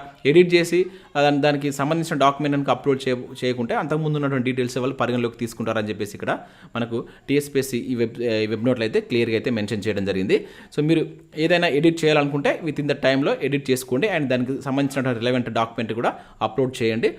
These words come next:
ఒకసారి దీన్ని మీరు క్లియర్గా చదివిన తర్వాత మీరు దీనికి సంబంధించి రేపటి నుంచి అయితే ఎడిట్ చేసుకోండి. So, ఇది మనకు టీఎస్పీఎస్సీ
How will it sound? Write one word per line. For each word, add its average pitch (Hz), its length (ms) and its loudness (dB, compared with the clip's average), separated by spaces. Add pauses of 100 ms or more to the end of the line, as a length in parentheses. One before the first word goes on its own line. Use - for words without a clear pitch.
(160)
ఒకసారి 139 260 -2
దీన్ని 139 180 2
మీరు 131 180 -2
క్లియర్గా 160 400 2
చదివిన 139 320 0
తర్వాత 131 280 2 (420)
మీరు 131 160 2
దీనికి 127 180 0
సంబంధించి 127 340 -2
రేపటి 120 180 -2
నుంచి 113 140 -4
అయితే 147 120 -4 (120)
ఎడిట్ 120 220 0
చేసుకోండి. 107 380 -2 (100)
So, - 120 -2
ఇది 185 160 2
మనకు 165 220 0 (380)
టీఎస్పీఎస్సీ 156 560 0